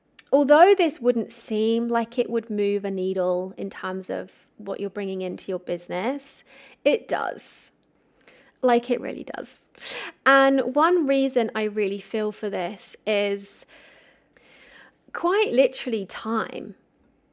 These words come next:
And, you know, if you were, and I'm actually gonna be quite harsh and say, if you are wasting time with payments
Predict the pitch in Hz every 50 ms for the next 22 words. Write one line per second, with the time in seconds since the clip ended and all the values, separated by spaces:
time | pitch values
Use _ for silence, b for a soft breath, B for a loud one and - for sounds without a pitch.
0 | _ _ - - B B B B B B B B B B _ - 277 277 277 277
1 | 277 269 277 277 262 - - - _ _ _ _ _ _ _ _ _ _ _ _
2 | _ _ _ - 302 339 311 240 214 - 311 311 - - 415 415 415 381 330 277
3 | 240 220 202 185 156 - - 240 269 285 302 294 - 302 330 320 - - 359 -
4 | 285 247 214 196 - _ _ - 190 190 - - 190 - - - - 190 - -
5 | 208 - 190 190 226 - - 320 403 403 359 247 202 190 190 190 185 185 185 185
6 | 190 185 - - - 175 - 190 190 - - 196 202 - - - 226 294 339 339
7 | 330 _ B B B B B B B B B B B B B B B B B B
8 | B B _ _ _ - 254 254 294 311 277 - - - - - - 240 214 208
9 | 196 190 214 262 294 240 - - - -